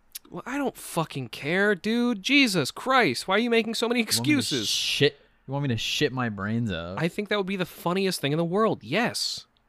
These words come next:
Speaker 1: Dude, come on.
Speaker 2: Come on,
Speaker 1: Did you
Speaker 2: bro.
Speaker 1: record yourself doing a trick like I asked?
Speaker 2: Oh, when I went skating? I told you I didn't. I didn't really skate. I le-, I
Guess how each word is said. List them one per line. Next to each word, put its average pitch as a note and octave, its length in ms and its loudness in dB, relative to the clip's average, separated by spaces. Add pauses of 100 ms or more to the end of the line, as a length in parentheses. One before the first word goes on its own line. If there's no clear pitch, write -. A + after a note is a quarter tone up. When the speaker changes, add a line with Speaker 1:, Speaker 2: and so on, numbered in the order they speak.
(420)
Speaker 1:
Dude, E2+ 320 -8
come F3 160 -8
on. B2+ 340 -2 (880)
Speaker 2:
Come A#2 220 -14
on, C#3 320 -10
Speaker 1:
Did D#3 140 0
you G#3+ 80 6
Speaker 2:
bro. C#4 60 6
Speaker 1:
record C#4+ 280 2
yourself A#3+ 300 0
doing G#3+ 180 0
a G3 60 -2
trick G3 200 -4
like F#3+ 120 -4
I F3+ 80 0
asked? E3+ 340 -4 (1200)
Speaker 2:
Oh, B2+ 260 4
when A2 140 0
I G#2+ 40 0
went A2 160 0
skating? G#2+ 280 -4
I D#3 80 -6
told A3+ 200 -6
you E2+ 120 -10
I D#2 40 -14
didn't. D#2+ 280 -14 (140)
I G#2 80 -10
didn't G2+ 320 -4
really G#2 220 -6
skate. F2 460 -6
I E2+ 100 -8 (640)
le-, F2+ 220 -8
I G2+ 180 -6